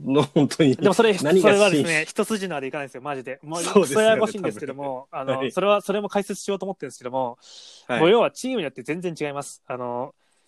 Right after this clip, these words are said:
Speaker 2: 要は、そのスポーツディレクターとアシスタントスポーツディレクターって言って、まあ、監督、助監督じゃないですか、和訳すると。
Speaker 1: はい。はい。
Speaker 2: いうふうに、一人偉い監督がいて、まあ、現場の助監督がいるっていう、こういう構造をとってるところもあれば、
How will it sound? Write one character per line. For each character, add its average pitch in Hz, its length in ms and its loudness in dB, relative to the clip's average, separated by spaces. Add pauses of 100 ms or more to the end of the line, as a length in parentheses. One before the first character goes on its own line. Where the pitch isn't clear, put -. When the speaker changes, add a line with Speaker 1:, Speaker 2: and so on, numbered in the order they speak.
(280)
Speaker 2:
要 196 160 4
は、 143 220 2 (720)
そ - 200 -8
の 143 100 -2
ス - 120 -12
ポ 247 100 4
ー - 20 -2
ツ 196 100 -6
デ 196 100 4
ィ - 20 6
レ 214 40 2
ク - 60 -6
タ 147 100 -2
ー - 40 -2
と 127 120 -6
ア 131 40 0
シ - 120 -4
ス - 60 -12
タ 175 120 -2
ン - 20 -6
ト - 80 -20
ス - 120 -20
ポ 180 120 -4
ー - 20 -4
ツ - 100 -14
デ 151 40 -6
ィ - 60 -2
レ - 20 -8
ク - 60 -12
タ 139 100 -4
ー - 20 -4
っ - 20 -14
て - 80 -14
言 - 240 -4
っ 123 60 -8
て、 - 20 -14
ま 139 180 0
あ、 185 160 2
監 202 100 -2
督、 190 260 0
助 151 140 0
監 170 180 -4
督 123 160 -6
じ 113 40 -10
ゃ 113 40 -12
な - 0 -
い - 20 -12
で 104 40 -18
す - 60 -20
か、 120 100 -18 (140)
和 131 120 4
訳 123 160 2
す - 80 -2
る 117 80 -6
と。 - 80 -6
Speaker 1:
は 117 120 2
い。 95 100 -12 (300)
は - 140 -2
い。 - 40 6
Speaker 2:
い 220 40 6
う 202 40 4
ふ - 80 -2
う 226 100 4
に、 160 340 -2 (160)
一 190 120 -2 (200)
人 196 120 6
偉 170 180 6
い 175 60 2
監 151 180 -2
督 151 180 -4
が 160 80 0
い 160 140 -6
て、 190 380 -2
ま 165 100 -4
あ、 151 40 -2
現 151 180 -2
場 156 120 0
の 151 120 -6
助 143 120 -6
監 160 140 -4
督 131 220 -6
が 123 80 -2
い 127 40 -4
る 147 60 -2
っ 151 40 -2
て - 180 -12
い 127 140 -2
う、 120 100 -10 (100)
こ 135 160 -6
う 135 60 -2
い 139 100 -2
う 131 60 0
構 151 180 -2
造 135 100 -2
を 135 60 -2
と 147 120 -14
っ - 20 -20
て 135 100 -10
る 123 60 -10
と 135 100 -12
こ 147 60 -10
ろ 131 60 -10
も 131 60 -2
あ 147 40 -2
れ 180 100 -2
ば、 226 260 0